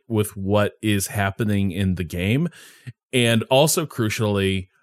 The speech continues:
they are preserving the overall flow and tempo of a lot of these conversations from a game where the protagonist was silent. And so, you know, you can imagine it's kinda like editing a third character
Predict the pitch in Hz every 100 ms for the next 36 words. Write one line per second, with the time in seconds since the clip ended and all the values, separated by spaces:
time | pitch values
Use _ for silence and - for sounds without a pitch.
0 | _ _ _ 120 110 143 233 - 202 139
1 | 143 139 135 117 107 101 113 127 113 101
2 | - - 123 113 117 110 101 - 147 160
3 | 156 120 101 98 92 - 98 98 - 95
4 | 92 95 90 90 - _ _ _ _ _
5 | 139 120 110 98 110 110 107 104 - 98
6 | 101 95 117 104 95 85 90 85 - 90
7 | 92 87 73 - - - - _ - 127
8 | 120 139 120 117 113 - 190 170 214 214
9 | 123 160 165 127 107 - _ _ _ _
10 | _ _ _ _ 147 - - 330 370 170
11 | - _ _ _ _ _ _ - 156 170
12 | 185 185 160 120 - 147 135 131 - 131
13 | 123 131 175 170 175